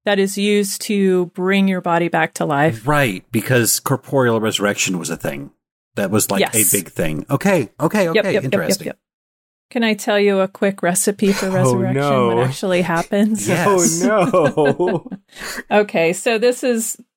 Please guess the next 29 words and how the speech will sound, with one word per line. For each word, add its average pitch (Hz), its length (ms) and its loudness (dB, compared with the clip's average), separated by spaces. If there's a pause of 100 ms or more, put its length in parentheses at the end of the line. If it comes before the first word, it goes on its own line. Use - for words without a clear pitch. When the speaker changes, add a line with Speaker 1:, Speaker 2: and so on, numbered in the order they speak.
(260)
Speaker 1:
get 254 160 0
ready, 180 480 -2 (200)
get 214 180 2
ready. 180 460 0 (680)
Speaker 2:
Six, 180 360 -2
Speaker 1:
I 165 40 2
have 151 80 4 (100)
a - 40 0
Speaker 2:
six 175 220 0
ounces 135 280 0
of 123 100 -4
Pure 131 180 0
Nod. 110 400 0 (580)
Speaker 1:
<laughs> - 120 -10 (680)
It 330 120 0
is 415 180 0
like 453 180 0
a 370 60 -2
little 302 240 2
cocktail. 202 1120 0 (420)
Okay, 196 440 0 (280)
so 214 400 2
here's, 254 460 0
this 226 220 -2
is 226 120 0
a 208 80 2
quote 190 460 0
from, 175 720 0 (400)
um, 185 500 2